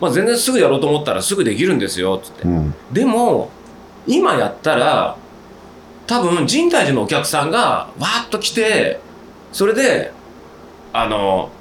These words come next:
Speaker 1: 終わりになっちゃうような気がするんですよ、つって。
Speaker 2: うんうんうんうん。
Speaker 1: で、うちの自転車屋さんのうちと深大寺で一緒にやるからには、もっと、その、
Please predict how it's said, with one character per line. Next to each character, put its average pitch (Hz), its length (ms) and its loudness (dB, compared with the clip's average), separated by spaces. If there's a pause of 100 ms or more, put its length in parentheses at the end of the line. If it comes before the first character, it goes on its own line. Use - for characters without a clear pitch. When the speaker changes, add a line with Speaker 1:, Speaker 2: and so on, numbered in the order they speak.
(200)
Speaker 1:
終 120 100 2
わ 160 100 4
り 180 80 4
に 175 40 2
な 202 180 0
っ - 20 -10
ち - 80 -2
ゃ - 40 4
う 107 40 2
よ 92 60 -2
う - 20 -4
な 90 80 -6
気 107 100 -2
が 117 100 -2
す 120 100 -2
る 120 80 2
ん 107 60 0
で 87 80 -4
す 95 140 -6
よ、 90 180 -2
つ - 60 -18
っ - 40 -20
て。 - 160 -6
Speaker 2:
う - 40 2
ん - 20 6
う 95 40 4
ん - 20 4
う 87 40 2
ん - 20 2
う 82 60 2 (260)
ん。 78 80 2
Speaker 1:
で、 180 140 2
う 165 120 2
ち 233 120 0
の 247 100 4
自 - 220 -2
転 269 160 2
車 277 120 2
屋 277 100 2
さ 269 160 0
ん 254 120 0
の 254 120 2
う 185 80 4
ち - 160 -2
と 262 300 4
深 208 180 0
大 190 120 4
寺 - 120 4
で 107 80 0
一 107 120 0
緒 156 140 0
に 151 140 4
や 131 140 2
る 185 140 2
か 170 160 -4
ら 170 100 0
に 156 140 0
は、 196 360 0 (1120)
も 302 180 2
っ 320 40 -10 (100)
と、 247 380 4
そ 135 100 -2
の、 110 320 0